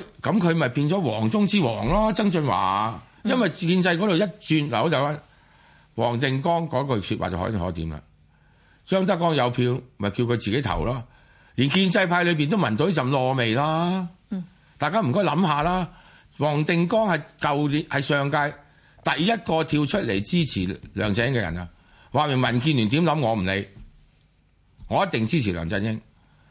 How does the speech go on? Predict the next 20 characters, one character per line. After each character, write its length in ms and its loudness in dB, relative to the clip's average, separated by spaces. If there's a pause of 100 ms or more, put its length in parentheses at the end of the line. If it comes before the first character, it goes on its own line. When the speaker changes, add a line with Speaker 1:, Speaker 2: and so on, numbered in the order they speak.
(120)
Speaker 1:
呢 160 2
個 120 2
人 180 0
今 140 2
日 80 0
都 100 -2
講 240 -2
啦， 160 -4 (540)
張 240 2
德 120 2
江 200 0
有 160 2
票 140 0
咪 140 2
叫 100 -2
佢 140 2 (420)
自 120 -4
己 120 2
投 220 -2
咯， 440 -2